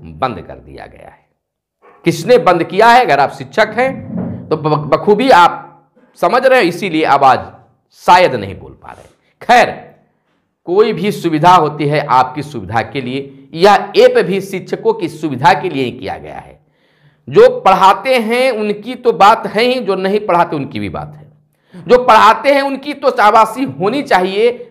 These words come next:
तो अगर आप सचमुच में पढ़ाते हैं तो यह ऐप जो है आपके लिए वरदान साबित होगा, जो नहीं पढ़ाते हैं उनके लिए भले ही अभिशाप साबित होगा।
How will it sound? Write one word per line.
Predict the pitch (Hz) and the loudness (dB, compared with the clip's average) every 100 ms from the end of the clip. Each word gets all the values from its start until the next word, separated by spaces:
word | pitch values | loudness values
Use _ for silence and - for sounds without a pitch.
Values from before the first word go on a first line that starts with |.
| - | -6
तो | |
अगर | 156 165 147 | -2 2 4
आप | 151 - | 2 0
सचमुच | 165 160 190 180 | -6 -6 -10 -6
में | 156 147 | -4 -2
पढ़ाते | 117 135 202 269 254 | 2 2 2 2 2
हैं | 214 247 247 - | 2 0 -4 -8
तो | 139 | -2
यह | 151 156 175 156 - - - | 0 4 4 4 -2 -10 0
ऐप | 196 233 | 2 2
जो | 165 147 | -4 -2
है | 135 - - - - | -2 -2 -6 -8 0
आपके | 135 135 147 160 | 0 0 -4 -4
लिए | 127 135 151 - - | -2 -4 -6 -12 -20
वरदान | 110 165 175 214 208 | -2 0 2 2 0
साबित | - 107 87 - | -2 -4 -4 -14
होगा, | - - _ _ _ _ _ _ _ _ _ _ _ _ _ | -20 -20 _ _ _ _ _ _ _ _ _ _ _ _ _
जो | - 196 | 2 4
नहीं | 202 262 285 | 4 2 2
पढ़ाते | 254 240 247 254 | 4 4 2 0
हैं | 247 262 | -2 -2
उनके | 175 160 196 | -4 -6 -4
लिए | 180 | -2
भले | 160 - 208 | -2 0 0
ही | 233 - 151 | 0 0 0
अभिशाप | 127 120 147 127 | 0 2 2 2
साबित | - 85 85 78 | -2 -10 -10 -16
होगा। | 76 73 78 | -20 -18 -20